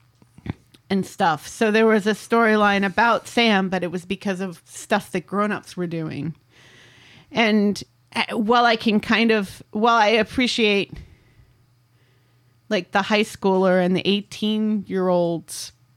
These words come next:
getting their own storylines and stuff now and, and becoming full-fledged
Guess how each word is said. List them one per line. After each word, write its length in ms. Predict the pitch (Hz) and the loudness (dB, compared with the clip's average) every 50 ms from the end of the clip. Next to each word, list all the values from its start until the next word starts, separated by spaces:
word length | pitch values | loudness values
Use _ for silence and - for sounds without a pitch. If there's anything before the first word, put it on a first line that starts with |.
| _ _ | _ _
getting 360 | - 196 190 185 175 170 180 | -4 -2 0 0 0 0 0
their 140 | 175 170 170 | -2 -2 -2
own 200 | 165 165 165 165 | -2 -4 -6 -6
storylines 720 | - - - 185 175 175 170 170 165 165 160 156 160 156 | -10 -8 -6 -4 -2 -2 -2 -4 -4 -6 -6 -6 -8 -8
and 120 | 175 156 156 | -8 -10 -10
stuff 340 | - - 180 147 151 - - | -8 -4 -4 -4 -4 -4 -6
now 420 | 175 156 147 143 139 139 139 139 | -8 -6 -6 -6 -8 -8 -8 -8
and, 220 | 131 127 143 - - | -8 -8 -10 -12 -8
and 160 | - 165 160 | -8 -6 -6
becoming 400 | 147 151 - - 165 156 143 147 | -6 -8 -10 -8 -10 -8 -8 -8
full-fledged 680 | 156 - - 160 151 - - 165 151 139 160 - - - | -10 -8 -10 -10 -10 -8 -8 -8 -8 -8 -10 -12 -16 -16